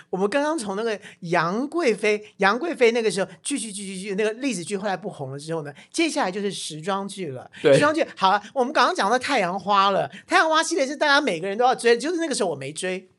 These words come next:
Speaker 1: 好，《太阳花》到底有什么好看？
Speaker 2: 太阳花就是讲婆媳、婆媳之间跟小姑跟媳妇的战争啊，然后就讲偷吃啊，讲外遇啊。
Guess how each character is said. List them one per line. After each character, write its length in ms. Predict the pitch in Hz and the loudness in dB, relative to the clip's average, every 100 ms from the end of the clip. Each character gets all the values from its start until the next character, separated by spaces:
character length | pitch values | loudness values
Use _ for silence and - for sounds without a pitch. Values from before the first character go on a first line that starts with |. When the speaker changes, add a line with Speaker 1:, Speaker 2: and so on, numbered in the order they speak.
| _ | _
Speaker 1:
好， 260 | - 147 - _ _ - | -4 -4 -6 _ _ -2
《太 140 | 330 | 4
阳 100 | 359 | 6
花》 140 | 330 | 6
到 140 | 370 339 | 6 4
底 60 | |
有 100 | 208 | 4
什 80 | 196 | 0
么 80 | 185 | -2
好 120 | 143 | -4
看？ 380 | 143 190 127 - _ - | -2 -2 -2 -6 _ -2
Speaker 2:
太 120 | 240 | 2
阳 100 | 214 | 4
花 80 | 226 | 4
就 80 | |
是 40 | 233 | 4
讲 140 | 147 | 2
婆 220 | - 160 | 4 4
媳、 320 | 202 180 190 - _ | 4 2 -6 -14 _
婆 180 | - 175 | 0 4
媳 160 | 202 202 | 4 0
之 160 | 196 | -4
间 280 | 180 202 214 | 0 2 4
跟 180 | 196 208 | 4 4
小 180 | 196 123 | 4 2
姑 240 | 120 190 | 2 -2
跟 240 | 190 190 185 _ _ | 0 0 -2 _ _
媳 240 | - - 156 | -6 -4 -2
妇 120 | 196 | 4
的 80 | 160 | 4
战 240 | 156 160 | 4 2
争 260 | 139 147 147 | 4 4 4
啊， 320 | 127 127 139 _ _ | 4 2 -2 _ _
然 140 | - 175 | 6 6
后 60 | |
就 80 | 202 | 8
讲 160 | 170 110 | 4 2
偷 240 | 143 165 | 4 2
吃 360 | 165 - 160 156 | 2 -2 0 4
啊， 340 | 147 131 135 | 4 6 2
讲 200 | 143 120 | 0 0
外 140 | 160 156 | 4 2
遇 300 | 160 160 135 | 0 0 4
啊。 420 | 120 117 120 | 6 6 2